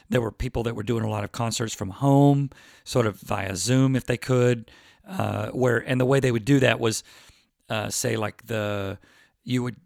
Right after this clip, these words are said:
lay down some sort of track on Pro Tools, like on digital,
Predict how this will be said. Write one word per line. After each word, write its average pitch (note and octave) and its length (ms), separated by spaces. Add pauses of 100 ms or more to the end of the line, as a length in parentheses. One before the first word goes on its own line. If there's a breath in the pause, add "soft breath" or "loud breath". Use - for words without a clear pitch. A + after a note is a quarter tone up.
(120)
lay B2+ 300
down A#2 260
some A#2+ 180
sort A2 160
of - 80
track A#2 440
on G#2 120
Pro C3+ 220
Tools, F#2+ 300
like G#2 120
on F#2+ 180
digital, G2 460